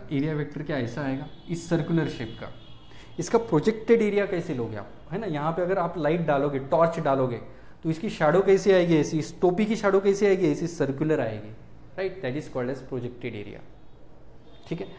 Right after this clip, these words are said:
तो ये जो projected area है और electric field में angle कितना है, ज़ीरो, तो आपको directly मैं बता सकता हूँ यहाँ पे answer क्या रहेगा, E into A, क्योंकि electric field constant है, integration के बाहर आएगी, डीए का इंटीग्रेशन A,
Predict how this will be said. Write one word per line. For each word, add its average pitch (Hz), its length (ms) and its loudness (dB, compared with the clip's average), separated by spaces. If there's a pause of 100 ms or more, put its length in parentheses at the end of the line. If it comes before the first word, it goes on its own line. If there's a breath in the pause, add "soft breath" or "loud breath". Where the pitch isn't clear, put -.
(260 loud breath)
तो 208 100 0
ये 175 160 2
जो 226 140 0
projected 190 500 -2
area 196 260 2
है 202 80 6
और 202 120 2
electric 175 400 -2
field 190 180 -6
में 190 100 -2
angle 160 280 -2
कितना 175 240 -4
है, 123 160 -4 (140)
ज़ीरो, 135 420 -4 (220)
तो - 60 -6
आपको 135 340 -6 (720)
directly 147 500 2
मैं 160 160 4
बता 127 220 0
सकता 120 300 -6
हूँ 123 80 -2
यहाँ 113 240 -4
पे 160 140 -4 (120)
answer 131 300 -4
क्या 160 160 0
रहेगा, 143 320 2 (640 loud breath)
E 165 100 2 (220)
into 127 380 -2
A, 147 320 -2 (200)
क्योंकि 151 220 -6
electric 135 400 -2
field 165 240 4
constant 131 440 -2
है, 123 420 -4
integration 156 500 0
के 160 100 -2
बाहर 143 280 0
आएगी, 120 280 -2
डीए 131 240 0
का 147 120 -2
इंटीग्रेशन 143 520 -4
A, 143 240 -2